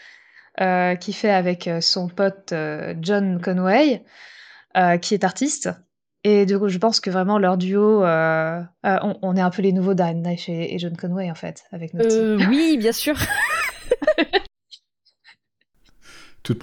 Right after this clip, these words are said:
Speaker 3: proportion
Speaker 1: c'est un peu,
Speaker 3: gardée.
Speaker 1: c'est un peu fort. Euh, mais oui, et du coup, en fait, ces, ces deux-là m'ont beaucoup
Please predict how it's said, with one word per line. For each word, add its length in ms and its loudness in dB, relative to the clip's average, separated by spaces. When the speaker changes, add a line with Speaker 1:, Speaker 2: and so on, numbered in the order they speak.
Speaker 3:
proportion 320 0
Speaker 1:
c'est 80 2
un 40 2
peu, 80 2
Speaker 3:
gardée. 240 -2
Speaker 1:
c'est 160 -8
un 60 -6
peu 140 -8
fort. 320 -4
Euh, 760 6
mais 160 6
oui, 240 6
et 220 6
du 140 -2
coup, 200 -2
en 80 4
fait, 400 -4
ces, 360 2
ces 180 -2
deux-là 240 4
m'ont 140 0
beaucoup 260 0